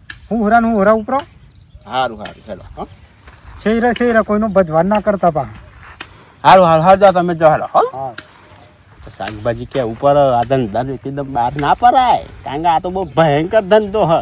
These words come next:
Speaker 2: જો ટેકનો ગંદા આઈને ખબર પડી જાય ને, તો પથારી ફેરી નાખે આપણી. હા, લાય સીધો ને સીધો જાઉં. અને આ ભલ્યો સચિયો, હું તો ચો ઓળખું છું. આ તો પેલા કે ઉપર હું ભલ્યાને ઓળખું છું.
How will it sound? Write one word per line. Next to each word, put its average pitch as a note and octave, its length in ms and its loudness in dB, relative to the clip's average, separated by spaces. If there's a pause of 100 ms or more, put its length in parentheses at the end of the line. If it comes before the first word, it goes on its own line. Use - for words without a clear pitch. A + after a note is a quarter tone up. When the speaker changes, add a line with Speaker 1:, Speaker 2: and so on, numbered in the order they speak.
(920)
Speaker 2:
જો F#3 100 -12
ટેકનો G3+ 680 -4
ગંદા D#3 420 -2
આઈને G3+ 180 0
ખબર F3+ 300 -4
પડી A3 280 -8
જાય D#4+ 140 -4
ને, D#4 220 -2 (240)
તો G#3 100 -10
પથારી F#3 440 -6
ફેરી A#3 300 -8
નાખે G3+ 280 -6
આપણી. A#2 340 -6 (120)
હા, F3+ 540 0 (680)
લાય B2+ 300 -6 (100)
સીધો B2+ 220 -10
ને A#2+ 100 -12
સીધો B2+ 260 -8
જાઉં. A#2+ 300 -4 (180)
અને B2+ 100 -10
આ C#3 60 -4
ભલ્યો A#2 500 -8
સચિયો, C#3+ 680 -4 (1200)
હું D3+ 140 -6
તો F#3 100 -6
ચો A#3 120 0
ઓળખું C#4 440 0
છું. C4+ 220 -4 (640)
આ - 80 -12
તો A#3+ 100 -14
પેલા A3 200 -6
કે B3 220 0
ઉપર B3+ 440 0
હું B3+ 160 -4
ભલ્યાને A3+ 380 0
ઓળખું G#3+ 380 -4
છું. E3+ 280 -8